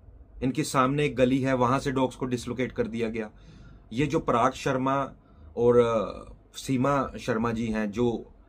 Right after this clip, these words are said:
एनिमल लवर्स हैं, उन्होंने अपने घर में, अपने ही घर में रहते हुए इन्हीं प्रधान जी की वजह से और इनकी पूरी सोसाइटी की वजह से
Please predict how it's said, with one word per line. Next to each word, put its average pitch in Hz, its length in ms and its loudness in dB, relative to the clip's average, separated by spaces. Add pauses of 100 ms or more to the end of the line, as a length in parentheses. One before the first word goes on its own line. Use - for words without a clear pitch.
(140)
एनिमल 135 340 0
लवर्स 104 440 2
हैं, 95 200 -2
उन्होंने 123 360 0
अपने 123 400 -4
घर 104 220 -4
में, 90 240 -4 (340)
अपने 151 340 2
ही 180 140 6
घर 147 200 4
में 139 160 2
रहते 104 320 2
हुए 87 260 -4 (320)
इन्हीं 196 280 10
प्रधान 143 460 4
जी 131 140 0
की 131 120 0
वजह 113 260 2
से 127 140 0
और 139 100 2
इनकी 131 200 -2
पूरी 131 300 0
सोसाइटी 175 460 4
की 156 100 2
वजह 92 240 2
से 82 220 -8